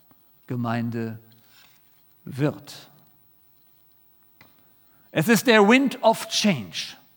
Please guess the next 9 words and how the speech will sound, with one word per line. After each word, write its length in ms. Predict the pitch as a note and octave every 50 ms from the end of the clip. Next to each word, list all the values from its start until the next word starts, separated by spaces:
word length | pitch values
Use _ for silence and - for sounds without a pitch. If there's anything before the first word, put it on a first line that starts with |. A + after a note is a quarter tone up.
| _ _ _ _ _ _ _ - - - -
der 420 | E3 F3 E3+ E3 D#3+ D#3+ D3+ - - - - -
Wind 480 | - A#2 A#2 A#2+ A3+ C#4+ D#4+ C#4 - A#3
der 100 | A3+ G#3+
Veränderung, 720 | D3+ - G#3+ G3 A3+ C#4 C#4 B3 A3 F#3 F#3 F#3 F3+ F3
den 220 | - G3+ A3 A#3 A3+
ihr 180 | G#3 G3+ G3+
im 160 | F#3+ F3+ G3+
Apostelgeschichte 840 | F#3+ F3 - G#3 C4+ B3 - - A3 F#3 F3+ - G3 F3 - - D#3+ -
zwei 580 | - - - F#3+ A3+ A3 A3 A#3 A#3 A#3 G3+